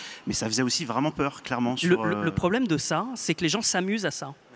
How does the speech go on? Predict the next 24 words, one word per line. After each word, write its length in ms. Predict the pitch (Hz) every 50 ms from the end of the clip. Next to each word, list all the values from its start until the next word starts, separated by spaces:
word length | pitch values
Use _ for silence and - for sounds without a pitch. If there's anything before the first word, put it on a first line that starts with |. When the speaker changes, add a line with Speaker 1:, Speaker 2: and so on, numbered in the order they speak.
| - - - - - -
Speaker 2:
En 100 | 151 151
fait, 200 | 131 220 226 -
c'est 160 | - 175 156
comme, 240 | - 208 208 208 180
euh, 200 | 160 151 151 147
s'amuser 600 | - - 175 170 170 165 160 147 170 185 202 196
à 80 | 160 139
faire 240 | - - 180 170
des, 220 | 165 156 147 156 175
des 100 | 156 156
logiciels 480 | 160 156 147 156 147 - - 175 175
d'application 720 | 165 156 143 - 165 147 165 147 - - 175 170 170 175 170
où, 220 | 156 143 139 139
euh, 180 | 131 131 127 120 - - - -
on 100 | - 151
rentre 220 | 156 160 160 - 165
le 40 |
visage, 480 | 143 147 147 143 160 170 170 175 175 165
on 60 | 151
se 60 | -
fait 100 | - 160
vieillir, 320 | 147 151 156 156 160 156 143
et 60 | 143
cetera. 440 | - 156 - - 147 165 220 277